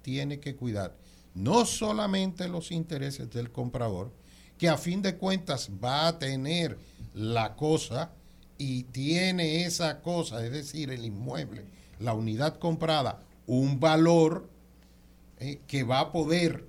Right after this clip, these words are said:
eh, eventualmente realizar en el mercado cuando lo desee, y el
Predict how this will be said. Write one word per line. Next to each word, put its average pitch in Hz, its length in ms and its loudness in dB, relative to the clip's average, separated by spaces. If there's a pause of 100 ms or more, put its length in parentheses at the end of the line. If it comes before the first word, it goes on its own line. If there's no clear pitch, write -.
(1300)
eh, 110 220 -4
eventualmente 135 880 -2
realizar 139 640 -4
en 160 120 -2
el 156 100 -2
mercado 156 680 0 (320)
cuando 120 460 2
lo 123 320 2
desee, 160 560 0 (520)
y 202 420 0 (420)
el 170 340 2